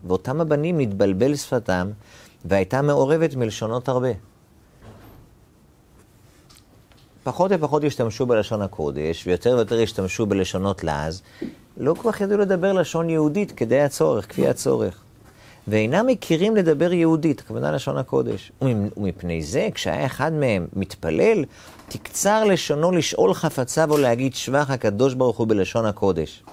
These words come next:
עד שיערבו עם הלשונות האחרות. לא היה ברירה, אנשים לא ידעו לדבר לשון הקודש כ-, כראוי, אז הם ערבבו בתוך התפילה שלהם גם, אה,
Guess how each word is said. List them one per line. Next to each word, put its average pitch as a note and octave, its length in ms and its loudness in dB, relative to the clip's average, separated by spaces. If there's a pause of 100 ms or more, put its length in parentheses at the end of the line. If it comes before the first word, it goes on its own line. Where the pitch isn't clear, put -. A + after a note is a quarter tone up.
(480)
עד E3+ 220 0
שיערבו A2+ 640 4
עם F#3+ 120 4
הלשונות C3 540 2
האחרות. F#3+ 580 2 (760)
לא B2 80 4
היה E3 140 6
ברירה, F3 340 4
אנשים C#3 340 0
לא C#3+ 40 6
ידעו C#3+ 160 4
לדבר C3+ 260 4
לשון C3+ 280 2
הקודש B2+ 340 0
כ-, - 140 -6 (140)
כראוי, F#2 540 2
אז G2 100 2
הם A#2+ 120 0
ערבבו F#3 580 4
בתוך C3 300 0
התפילה F#3+ 380 2
שלהם D3 380 2
גם, A#2+ 260 0
אה, D3 440 -2